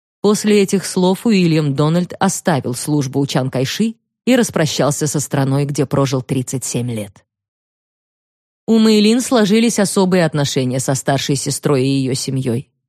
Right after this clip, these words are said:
В доме Айлин Мэйлин чувствовала себя свободнее, чем в собственном.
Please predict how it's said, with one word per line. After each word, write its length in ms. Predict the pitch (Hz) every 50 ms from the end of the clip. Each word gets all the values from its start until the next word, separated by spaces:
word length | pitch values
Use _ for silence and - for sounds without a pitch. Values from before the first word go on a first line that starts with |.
| _ _ _ _ _ _
В 140 | - 160 160
доме 280 | 160 180 180 170 165 156
Айлин 440 | 147 147 151 156 180 214 233 226 208
Мэйлин 420 | 196 196 185 175 175 190 208 202
чувствовала 580 | - - 208 202 - - 185 180 170 175 180 180
себя 300 | - - 175 160 160 151
свободнее, 640 | - - 160 151 143 131 151 151 147 170 180 180
чем 220 | 165 - 180 165 160
в 80 | -
собственном. 680 | - - 180 147 - - - - 120 110 113 110 123 131